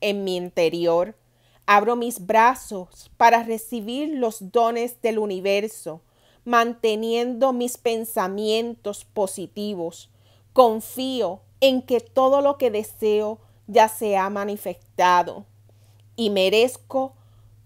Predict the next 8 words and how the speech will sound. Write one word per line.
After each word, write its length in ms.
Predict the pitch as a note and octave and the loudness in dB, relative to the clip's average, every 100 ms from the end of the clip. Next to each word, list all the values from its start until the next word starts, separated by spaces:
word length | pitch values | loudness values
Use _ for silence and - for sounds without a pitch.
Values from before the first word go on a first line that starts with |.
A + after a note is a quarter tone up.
| - | 6
todas 580 | C4 C4+ C#4 C#4+ - - _ _ _ | 8 8 6 0 -8 -18 _ _ _
estas 540 | G#3+ A3 - A3 G#3+ G#3 | 0 0 0 -2 -2 -4
bondades 1040 | F#3 F#3+ F3+ F3+ G3+ G3+ G3+ G#3+ G#3+ - _ - | -2 -2 0 2 6 6 6 -2 -4 -18 _ -14
y 160 | G#3 | -10
bendiciones. 1120 | F#3+ F#3+ F3 E3 - - F3+ F#3 F3 D#3+ - _ _ _ _ _ - | -4 -4 -4 -10 -12 -10 -4 -2 -2 -8 -16 _ _ _ _ _ -20
Soy 440 | - C#4 B3+ C4+ | -2 4 6 6
muy 380 | A#3+ B3 C4 C4+ | 2 2 2 2
amado 680 | A#3 A3 A3 A#3+ G#3+ E3 | -2 2 4 4 2 -4